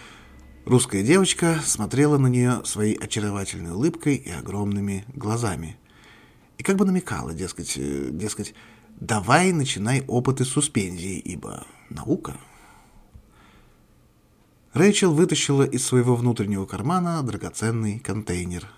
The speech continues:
который светился индикатором. Всего тридцать грамм. Но этих тридцати грамм будет достаточно, чтобы Рэйчел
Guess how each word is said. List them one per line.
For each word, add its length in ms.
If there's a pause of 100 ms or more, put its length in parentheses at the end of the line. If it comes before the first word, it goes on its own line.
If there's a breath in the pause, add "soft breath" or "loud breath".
(140)
который 300
светился 560
индикатором. 800 (1120 loud breath)
Всего 420
тридцать 480
грамм. 320 (1120 soft breath)
Но 200
этих 320
тридцати 480
грамм 340 (160)
будет 260
достаточно, 640
чтобы 280
Рэйчел 400